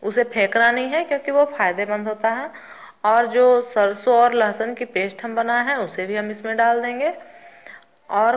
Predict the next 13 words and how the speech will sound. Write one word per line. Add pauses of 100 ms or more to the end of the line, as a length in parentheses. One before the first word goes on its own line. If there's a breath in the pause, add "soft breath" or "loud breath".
खट्टे
के
लिए
हम
एक (1700 soft breath)
छोटा
आम
लेंगे, (120)
कच्चा
आम
ले
सकते
हैं।